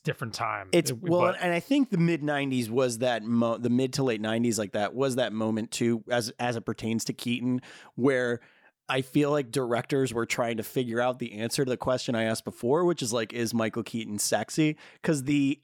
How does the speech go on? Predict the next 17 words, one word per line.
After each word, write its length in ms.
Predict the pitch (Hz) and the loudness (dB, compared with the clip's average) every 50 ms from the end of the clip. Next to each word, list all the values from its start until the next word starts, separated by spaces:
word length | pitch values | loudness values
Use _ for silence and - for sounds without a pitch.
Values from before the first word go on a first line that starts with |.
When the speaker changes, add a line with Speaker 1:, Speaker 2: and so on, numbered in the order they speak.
| _ _ | _ _
Speaker 2:
opening, 540 | 147 151 165 160 - 175 165 160 156 147 147 | 0 2 2 2 0 -2 -2 0 -2 -2 -2
like, 160 | 131 131 - | -2 -4 -2
the 220 | - 131 117 131 - - | 0 -2 -2 -2 -6 -8
first 300 | - - 165 160 151 - | -2 0 0 0 2 0
time 160 | - 170 151 143 | 0 0 0 0
you 80 | 139 | 0
see 220 | 131 - - 156 139 | 0 0 0 2 2
him 120 | 143 131 | 2 2
in 80 | 131 123 | 2 0
this 180 | 123 117 - - | 0 -2 0 0
movie, 240 | 131 127 120 127 107 | 0 0 2 0 2
he's, 180 | 123 135 117 | 2 2 2
like, 160 | 127 123 117 | 0 0 0
shirtless 600 | - - - - 143 139 151 147 156 147 143 - | 0 0 0 0 0 0 0 0 0 0 0 -2
in 140 | - 165 131 120 | -4 -4 -4 -2
his 160 | 127 120 107 | -2 -2 -2
cell, 600 | - - - 147 131 131 127 120 117 110 104 104 | -2 -2 0 0 2 2 2 0 0 -2 -4 -8